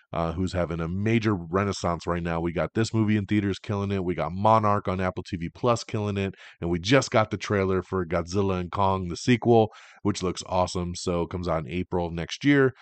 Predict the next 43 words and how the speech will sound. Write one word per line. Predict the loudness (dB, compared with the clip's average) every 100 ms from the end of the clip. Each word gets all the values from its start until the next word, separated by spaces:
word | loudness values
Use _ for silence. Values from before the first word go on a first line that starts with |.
| -20 -20 _
So | 0 4 4
Godzilla | 2 2 6 6 6 2 -2
killing | 2 2 2
it, | -2 0
doing | 2 2
his | 0
thing, | 0 0 0
eleven | 0 2 2 0
point | -2 -2
four | 0 2 4
mil | 2 0 0 0
at | -2
number | -4 -6
three. | -2 2 4 4 -2 -12 -8
Number | 0 2
two | 6 6 6
is | 4
The | 0
Ballad | 4 6 8 6
of | 2
Songbirds | 0 2 2 4 2 2
and | -4
Snakes. | -2 -2 -2
That's | -4 0
right, | 0 0
the |
new | 0 0
Hunger | 0 -2
Games. | -2 0 0 -4 -12 -18 -6
And | -2
number | 0 0
two | 2 4 4
with | 2
fourteen | 2 0 0 -4 -4
point | -2 -4 0
one | 0 2
mil. | 2 2 2 -2 -20 -12
And | -2 0 4
number | 4 6
one, | 6 8 8 6
congratulations | 4 4 4 4 2 0 0
to | 0
Beyonce, | 4 4 6 6 6 6 8 8 6 4